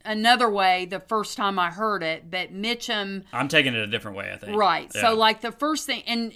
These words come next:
Speaker 1: and, you know, it's just because my movie pet peeve is literally, because this just happened to Lauren and I. We went and saw a movie, and there's literally four people in the movie, me and Lauren and a couple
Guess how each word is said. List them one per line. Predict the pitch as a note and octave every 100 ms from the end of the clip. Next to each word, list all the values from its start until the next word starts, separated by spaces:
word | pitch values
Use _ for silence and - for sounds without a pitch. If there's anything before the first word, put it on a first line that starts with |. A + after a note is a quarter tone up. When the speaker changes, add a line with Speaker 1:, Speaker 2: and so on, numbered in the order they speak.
| -
Speaker 1:
and, | A#3+ A#3
you | B3+
know, | A#3+ A#3 A3+ A3
it's | G#3 -
just | A#3 A3 -
because | G#3+ A#3 G3 F#3+ F3 - _ _ _
my | G3+ G#3 G#3+ A3 F#3+ _ _ -
movie | G3+ G#3+ G#3+ G3+
pet | A3+ G3 -
peeve | A#3+ A#3+ F#3+ E3+ E3
is | F3 G3
literally, | G#3+ G#3 G3+ F#3 F#3 F3+ F3+ _ _ _ _ _ _ _ _ _ -
because | F#3+ F3+ G#3+
this | C4 B3+
just | - B3+
happened | D4+ A#3 C#4 G3
to |
Lauren | E3+ E3 D#3+ D#3
and | D3+
I. | - G2
We | F3 G#3
went | G#3 A3+ F#3
and |
saw | - G#3+ G#3+
a |
movie, | A3 G#3+ F#3+ F#3 F#3+ G3+ _ _ _ -
and | G3+ G3 G3 F#3+ F#3+
there's | - F#3+ G3 F#3
literally | G3 G#3+ A3+ A3 G#3+ G3+ G3+ F#3+ _ _ -
four | A#3+ C4+
people | C4 A#3+ A3 A3
in | A3
the | A3
movie, | F#3 E3 E3+ F3+
me | F#3 G#3
and | A#3
Lauren | G#3+ F#3+ F3+ F#3 F3+
and | F#3
a | F3
couple | - - - -